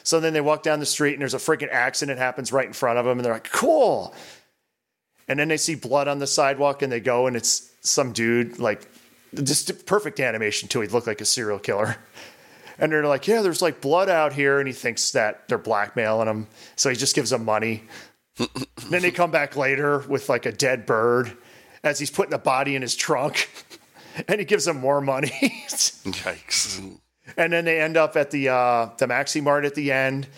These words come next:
Speaker 1: and Todd shows up. "Guys, I need some money." And they just give it to him. Like, he's like, "Thanks." Then he backs up and hits somebody. And he gets out of his car and starts punching the dude.
Speaker 2: Yep.
Speaker 1: And they're like, "This is a really great day."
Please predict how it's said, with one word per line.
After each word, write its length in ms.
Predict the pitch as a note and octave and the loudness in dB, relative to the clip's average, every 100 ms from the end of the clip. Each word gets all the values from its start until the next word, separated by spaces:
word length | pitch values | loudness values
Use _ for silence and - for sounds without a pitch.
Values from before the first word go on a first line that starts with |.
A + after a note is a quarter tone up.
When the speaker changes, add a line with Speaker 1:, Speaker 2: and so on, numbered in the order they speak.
| - - - _ | -20 -20 -20 _
Speaker 1:
and 140 | C#3+ - | -4 -2
Todd 360 | - C3 C#3 | 0 0 0
shows 380 | - D#3 C3+ C3+ | 0 0 0 0
up. 300 | C3 C#3+ - - _ _ _ _ _ _ _ | 0 0 -4 -18 _ _ _ _ _ _ _
"Guys, 380 | - E3+ D#3+ C#3+ | 2 4 2 0
I 80 | C#3 | 0
need 140 | D#3 | 0
some 180 | D3+ D#3 | 2 0
money." 300 | C#3+ D#3+ C#3+ | 2 2 2
And 80 | B2+ | -2
they 80 | C3 | -2
just 200 | C3 - | -2 -2
give 160 | C3 | 0
it 120 | C3 C#3+ | 0 0
to 140 | D3+ | 4
him. 240 | D3+ D#3+ | 4 4
Like, 100 | D3+ | 2
he's 160 | A#2 A#2+ | -2 -2
like, 140 | G#2 | -4
"Thanks." 920 | - - - E3+ D#4+ A3 - - - - - - - - - _ _ - | -6 -8 -2 0 0 -2 -2 -2 -2 -10 -20 -20 -20 -20 -20 _ _ -2
Then 100 | F#3 | -2
he 60 | |
backs 380 | F3 D3+ D3+ - | 2 0 0 2
up 160 | D#3+ D3+ | 0 0
and 80 | A#2 | -2
hits 220 | D#3+ - | -2 0
somebody. 640 | D#3 C#3+ C#3+ C#3 D3 C#3+ - - | 0 2 0 0 -2 -6 -18 -4
And 40 | D3 | 0
he 40 | |
gets 200 | D#3 D#3 | 0 2
out 80 | D3+ | 2
of 60 | |
his 100 | C#3 | 0
car 240 | - C#3 C#3 | 0 2 2
and 80 | C3 | 0
starts 240 | C#3+ A#2+ | -2 -4
punching 400 | - C3 - C#3 | -4 -4 -2 -6
the 80 | B2+ | -2
dude. 420 | B2+ C3 C3+ C3+ - - | 2 2 2 -2 -14 -10
Speaker 2:
Yep. 200 | G2+ G2+ - | -4 -4 -2
Speaker 1:
And 140 | C3 | -2
they're 120 | B2 | 0
like, 200 | A#2 A2 | 0 -2
"This 180 | A#3+ - | 0 -2
is 100 | B2+ | 0
a 60 | A2 | -4
really 360 | F2+ G2+ F#2 E2+ | -2 0 0 -2
great 320 | G2 F2 - | -6 -6 -4
day." 360 | F2+ D#2+ D#2+ | -6 -6 -8